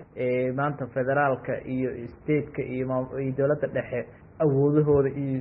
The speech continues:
iyo, iyo, iyo, iyo micnaha wax qaybsigooda ma cadda. Eh, qaabka doorashada ma cadda.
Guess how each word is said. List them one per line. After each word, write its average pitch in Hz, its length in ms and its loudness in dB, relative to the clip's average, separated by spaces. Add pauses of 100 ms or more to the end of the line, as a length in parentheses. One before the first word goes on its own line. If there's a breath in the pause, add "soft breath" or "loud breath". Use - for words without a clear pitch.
iyo, 135 340 0 (200)
iyo, 131 280 0 (200)
iyo, 127 300 -2 (100)
iyo 131 180 -2
micnaha 131 480 -2 (380 loud breath)
wax 117 180 -2
qaybsigooda 127 640 4
ma 147 160 0
cadda. 160 260 4 (360)
Eh, 131 260 0
qaabka 139 300 0
doorashada 135 460 0
ma 147 200 -2
cadda. 156 280 0